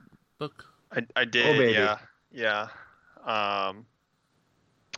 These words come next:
Speaker 2: yeah, no, I think this is good. Like, Tynion's tech was really, really good, and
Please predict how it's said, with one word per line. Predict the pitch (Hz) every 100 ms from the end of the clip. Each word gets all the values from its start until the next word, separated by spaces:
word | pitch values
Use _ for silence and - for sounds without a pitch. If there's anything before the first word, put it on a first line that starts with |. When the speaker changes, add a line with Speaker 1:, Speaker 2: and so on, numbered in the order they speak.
| - - - - - _ _ _ _ -
Speaker 2:
yeah, | 175
no, | 202 165
I | 151
think | 247 427
this | - -
is | 151
good. | - 139 120
Like, | 107 110 _ _ _ -
Tynion's | - 127 185 208 208 190 170 156 131 - _ _
tech | - 131 131 - - _ _ _
was | 110 107 104
really, | 107 127 120
really | 104 117 117 107 98
good, | 113 113 107 95 90 - 92
and | 110 107 107 101 104 104 101